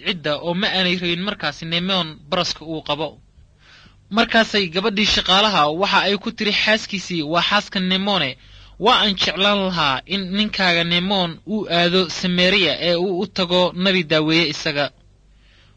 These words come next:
Markaasi Neemoon waa uu dhegaystay gabadha waxa ay ku waaninaysay ee waa uu aqbalay.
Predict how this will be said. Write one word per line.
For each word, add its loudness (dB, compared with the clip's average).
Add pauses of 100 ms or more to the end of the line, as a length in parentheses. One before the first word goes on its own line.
(120)
Markaasi 0
Neemoon 0
waa 4
uu -2
dhegaystay 0
gabadha 0
waxa -2
ay 0
ku -6
waaninaysay 0
ee -2
waa 4
uu -2
aqbalay. -2